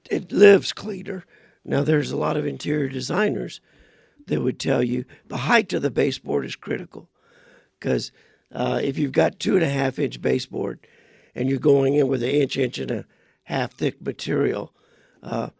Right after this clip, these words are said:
you would definitely <laughs> wanna remove the baseboard and go in with a three and a half inch. But a lot of designers like the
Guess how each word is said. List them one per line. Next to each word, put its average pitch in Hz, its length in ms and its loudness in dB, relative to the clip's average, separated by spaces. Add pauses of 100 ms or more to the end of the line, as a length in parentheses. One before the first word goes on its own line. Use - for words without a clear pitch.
(540)
you - 220 -2
would - 120 2
definitely 139 420 2
<laughs> 113 40 0
wanna - 140 2
remove 156 480 2
the 139 100 -4
baseboard 139 460 0
and - 80 -10
go 135 160 2
in 131 120 0
with 143 140 0
a 123 80 -6 (380)
three 147 200 0
and 120 100 -2
a 113 40 -4
half - 240 -6
inch. 196 320 -12 (800)
But 165 100 2
a 160 40 4
lot 147 220 0
of 240 100 -4
designers 147 600 -2 (280)
like 147 520 -4 (400)
the 120 440 -2